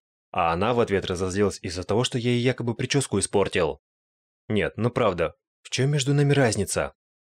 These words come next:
Я смотрел на Даркнесс, вспоминая тот момент с прической, когда наши взгляды вдруг встретились. «Эй, Казума, я закончила с Аквой, теперь твоя очередь.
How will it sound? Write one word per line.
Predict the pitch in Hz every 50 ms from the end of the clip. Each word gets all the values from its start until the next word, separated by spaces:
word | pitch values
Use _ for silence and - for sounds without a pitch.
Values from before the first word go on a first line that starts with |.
| _ _ _ _ _ _ _ _
Я | 82 85 104 123
смотрел | 131 147 143 139 - 143 139
на | 139 131
Даркнесс, | 110 123 143 - 139 -
вспоминая | - - 101 90 92 90 90 90 87
тот | 85 - 85
момент | - 90 92 104 110 -
с |
прической, | - - 95 - 143 139 135 - - 87 78 - _ _ _ _ _ _
когда | - 104 95 95 98 95
наши | 95 92 92 - 104
взгляды | 87 82 90 101 123 127 135
вдруг | 120 117 131 -
встретились. | - - - 135 123 - - 90 90 82 - - - _ _ _ _ _ _ _ _ _ _ _ _ _ _ _
«Эй, | 151 147
Казума, | 131 - 156 156 127 127 123 131
я | 151 190
закончила | 151 165 - - 160 143 127 - 117 104
с | - -
Аквой, | 123 113 - 104 90 78 - _
теперь | _ - 156 - 180
твоя | - 170 180 180 180 165
очередь. | 151 131 - 113 101 101 - - -